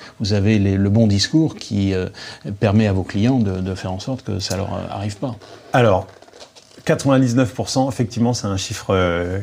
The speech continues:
Speaker 2: qui est, qui est phare et qui est un peu fort. Mais disons que, de, pour mo-, tempérer cette, euh, partie, hein, moi, je,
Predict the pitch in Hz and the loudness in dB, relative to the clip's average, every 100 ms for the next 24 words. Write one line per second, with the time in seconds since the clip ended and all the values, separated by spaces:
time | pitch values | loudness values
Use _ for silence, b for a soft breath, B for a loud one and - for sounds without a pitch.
0 | 104 - 95 85 - - - 98 - 127 | -10 -6 -4 -4 -8 -14 -4 -4 2 2
1 | 139 135 120 104 - 101 98 101 98 - | 4 0 -4 -8 -6 -2 0 -2 -4 -4
2 | 95 110 - 110 87 80 95 95 90 90 | -2 -2 0 0 2 2 0 2 0 -2
3 | B B B - 117 147 160 127 113 107 | B B B -2 0 2 0 0 0 -2
4 | - _ _ _ _ - - - 110 - | -8 _ _ _ _ -10 -8 -6 -10 -4
5 | 117 101 107 120 - - 143 135 143 131 | 0 2 4 2 0 -4 2 4 4 4
6 | 139 - 104 - 101 92 90 - 127 113 | 2 -2 -6 -4 -6 -6 -8 -4 -2 -2
7 | - | -4